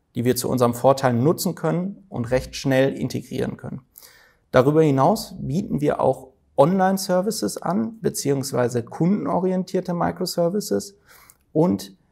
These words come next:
Fressnapf interne, also prozessspezifische Services, die einheitlich entwickelt werden und die wiederverwendbar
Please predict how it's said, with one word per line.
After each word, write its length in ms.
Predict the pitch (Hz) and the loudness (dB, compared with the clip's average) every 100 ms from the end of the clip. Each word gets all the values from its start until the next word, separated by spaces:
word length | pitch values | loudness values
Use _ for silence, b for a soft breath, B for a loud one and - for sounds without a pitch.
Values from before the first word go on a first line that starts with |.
| _ | _
Fressnapf 580 | - - 160 165 151 - - | -4 0 2 2 -2 -4 -2
interne, 800 | 175 180 147 117 117 147 156 - | 0 0 0 0 2 0 -2 -2
also 180 | 123 | -2
prozessspezifische 1160 | 120 - 127 - 156 - - - 123 113 - - | -4 -6 -4 -2 -4 -2 -4 -4 -4 -4 -6 -8
Services, 680 | - - - - - - - _ _ _ _ _ | -6 -6 -6 -8 -10 -14 -16 _ _ _ _ _
die 180 | - - | -6 2
einheitlich 640 | 127 190 180 190 - - | 2 4 2 0 -2 -2
entwickelt 500 | - 165 165 202 202 | -2 -2 0 -2 -2
werden 520 | 214 196 233 254 - _ _ _ | -4 -4 -4 -6 -14 _ _ _
und 180 | 143 139 | -4 -2
die 160 | 131 | -2
wiederverwendbar 1300 | 143 202 131 123 107 113 117 - - 110 107 - - | 2 4 4 2 -2 -2 -4 -8 -2 0 0 -6 -14